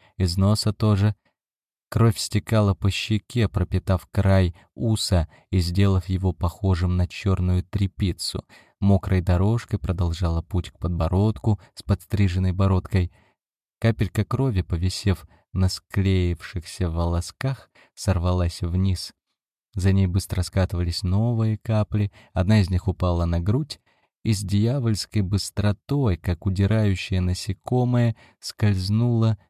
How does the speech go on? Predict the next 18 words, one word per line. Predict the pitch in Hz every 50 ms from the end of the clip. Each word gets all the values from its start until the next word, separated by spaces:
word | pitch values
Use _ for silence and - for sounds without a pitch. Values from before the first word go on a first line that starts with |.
| _ -
вниз — | 95 85 92 98 98 98 85 80 - - - - - _ _ _ _ _ _
оставив | - 92 - - - 98 95 87 90 85 -
на | 98 92
белой | 87 92 92 90 90 87 82
коже | - - 107 104 87 90 - - -
узкую | 120 113 - - - - 113 110 110
чёрную | 107 - - - 95 95 90 90 87 90 95 95
дорожку. | 92 95 90 - - - - - - - - - _ _ _ _ _ _ _ _ _ _ _ _ -
Лингард | 104 104 113 117 117 104 104 -
смотрел | - - - 107 104 - - 107 107 104 101
на | 104 104 -
крохотные | - - 113 110 101 - - 90 92 92 92 92
живые | 85 87 95 95 92 98 95 92 87
капли, | - _ - 123 120 110 - - 92 82 82 80 - - - _ _ _ -
на | 95 98 95 98
дело | 95 95 110 113 107 101 101
своих | 98 - - 101 104 101 101 92 - -
рук | 101 110 110 104 - -